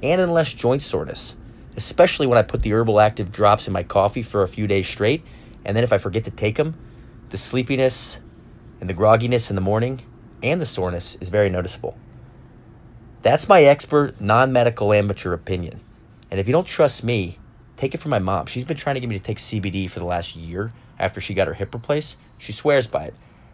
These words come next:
And per usual, Peggy was right. So if you're at all curious about C B D, I wholeheartedly recommend you give Herbal Active a try. Don't waste your time on the gas station and bodega knockoffs. Go to herbal active dot com and use the code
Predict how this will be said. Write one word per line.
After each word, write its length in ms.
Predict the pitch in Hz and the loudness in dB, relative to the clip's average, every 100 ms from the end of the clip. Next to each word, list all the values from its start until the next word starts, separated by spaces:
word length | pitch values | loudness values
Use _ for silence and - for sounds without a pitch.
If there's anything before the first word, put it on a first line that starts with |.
| - - - | -20 -20 -6
And 180 | 110 | -6
per 220 | 104 151 139 | -2 0 0
usual, 480 | 123 135 101 90 | 0 -2 -2 -4
Peggy 360 | 87 - 113 107 | -4 -4 -2 -2
was 160 | 87 85 | -4 -4
right. 380 | 92 78 - - - - - - | -4 -4 -10 -20 -20 -20 -20 -6
So 180 | - 117 | 4 6
if 100 | 120 | 8
you're 100 | 156 | 8
at 60 | |
all 160 | 175 180 | 10 8
curious 420 | - 165 156 143 | 4 2 2 4
about 180 | 117 107 | 4 4
C 200 | - 113 | 2 -2
B 100 | 104 | 0
D, 180 | 98 95 | 0 0
I 100 | 95 | -2
wholeheartedly 680 | - 127 123 - 120 107 98 | 0 0 2 2 2 0 2
recommend 460 | 101 101 95 98 | 4 4 0 -2
you 80 | 92 | 0
give 160 | 90 90 | -4 -2
Herbal 260 | 98 92 92 | 0 0 2
Active 420 | 92 98 90 - - - - - | 0 -2 -8 -10 -20 -20 -16 -12
a 40 | |
try. 440 | - 110 92 82 - - - - | -2 4 4 4 -8 -20 -20 -2
Don't 140 | 110 | 2
waste 200 | 147 151 | 4 2
your 100 | - | -2
time 300 | - 135 127 | 2 4 4
on 60 | 120 | 2
the 80 | 104 | 2
gas 320 | 110 107 107 | 6 6 4
station 400 | - 104 - 98 | 0 -2 -2 -4
and 100 | 90 | -2
bodega 420 | 92 87 95 90 | -4 0 -2 0
knockoffs. 640 | 90 90 87 85 92 - - - - - - | -4 -4 -4 -4 -6 -12 -16 -20 -20 -20 2
Go 100 | 113 | 6
to 80 | 113 | 6
herbal 280 | 117 123 120 | 6 8 8
active 320 | 110 107 90 | 8 2 4
dot 220 | 98 104 | 4 6
com 360 | - 92 92 87 - - | 2 0 0 -4 -12 -8
and 100 | 98 | -2
use 180 | 107 107 | -2 -2
the 80 | - | -6
code 340 | - 101 90 | -2 0 -2